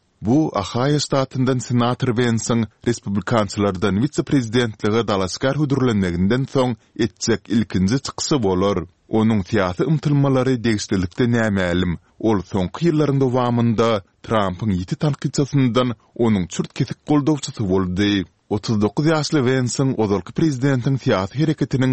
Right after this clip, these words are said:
nowbatdaky mümkin lideri boljakdygy çaklanylýar. Bu hereket Republikançylar Partiýasynyň üýtgemegine we uzak wagtdan bäri saklanyp gelýän siýasy kadrlaryň aýrylmagyna getirdi. On ýedinji iýulda Irden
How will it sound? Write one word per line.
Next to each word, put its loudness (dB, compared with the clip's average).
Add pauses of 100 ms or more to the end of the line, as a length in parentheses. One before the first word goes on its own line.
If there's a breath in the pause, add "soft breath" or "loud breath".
(120)
nowbatdaky 0 (180 soft breath)
mümkin 0 (120)
lideri 2
boljakdygy 0
çaklanylýar. 0 (280)
Bu 0 (100)
hereket 0
Republikançylar 0
Partiýasynyň 0
üýtgemegine 2 (200)
we 2
uzak 0
wagtdan -2
bäri 0
saklanyp -4
gelýän 2 (200 soft breath)
siýasy 0
kadrlaryň 0 (120)
aýrylmagyna 0
getirdi. 0 (680)
On 2
ýedinji 0 (120)
iýulda 2
Irden 0